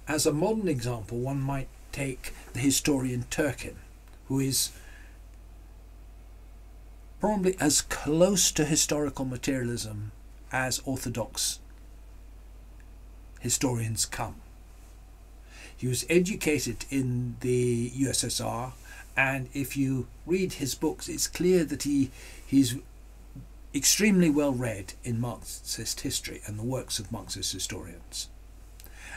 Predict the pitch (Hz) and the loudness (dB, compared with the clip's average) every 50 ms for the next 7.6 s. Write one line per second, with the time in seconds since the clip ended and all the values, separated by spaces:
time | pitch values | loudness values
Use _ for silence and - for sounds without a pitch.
0 | - - - 123 127 135 135 131 113 151 165 - 190 - - 175 160 - - 160 | -12 -8 -4 -2 0 0 0 0 2 4 6 6 6 4 4 2 0 0 -2 -4
1 | 151 139 139 139 - - - - 135 131 - - - 143 135 113 - - 92 - | -2 -2 -2 -2 -2 -2 -4 -4 -4 -4 -4 -4 -2 -2 -4 -4 -4 -8 -12 -12
2 | - - 107 98 - 117 117 123 123 120 117 - - 131 110 - - - - - | -10 -8 -6 -4 -2 -2 -2 -2 -2 -2 -2 -2 -4 -4 -6 -8 -12 -18 -20 -20
3 | - - - - - 120 120 120 110 - - 110 - - 143 135 - - - - | -20 -20 -18 -10 -6 -2 -2 -2 -2 -2 -4 -4 -2 0 2 2 2 0 -2 -4
4 | - - - - - - - - - - - - - - - - - 117 117 139 | -8 -10 -16 -18 -18 -18 -18 -18 -18 -16 -16 -16 -16 -16 -14 -12 -8 -6 -2 0
5 | 143 147 139 - - - - - - - - - - - - - - - - - | 0 0 -2 -4 -8 -12 -14 -16 -18 -18 -18 -18 -18 -18 -18 -18 -18 -16 -14 -8
6 | - 196 214 220 - - - - - 196 208 202 185 180 180 175 - - - 143 | -6 -6 -4 0 2 4 6 6 4 4 2 2 2 2 2 2 0 -2 -2 -2
7 | 131 160 160 165 156 - - - - 151 - | 0 2 2 4 4 2 2 0 -2 -2 -2